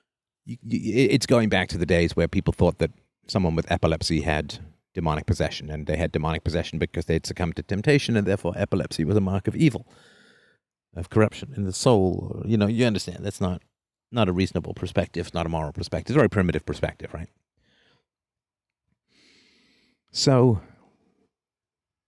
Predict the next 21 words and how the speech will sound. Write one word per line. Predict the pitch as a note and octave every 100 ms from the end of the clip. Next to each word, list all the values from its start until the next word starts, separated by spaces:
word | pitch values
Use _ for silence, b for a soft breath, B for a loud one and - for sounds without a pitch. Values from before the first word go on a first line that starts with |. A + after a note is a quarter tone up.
| _
if | A#2+ C3+ -
you | C3+
remove | F#2 C3 G3+ - - - _
free | - A2+
will, | G2 E2 F2 - _ _
then | G#2+ G#2+ G#2+ G2+ -
the | G#2
problem | - D#3 C3 G2+
is, | -
of | -
course, | G2+ F2+ - - b b b
you | - A#2
can | A#2 G#2+
neither | C#3+ A#2
learn | G2+ F#2+ F2
from | - G2
the | E2+
rich | F2+ - - - _ _ _ _ _ _ _ _ -
nor | G2+ E2
the |
poor, | - F2+ -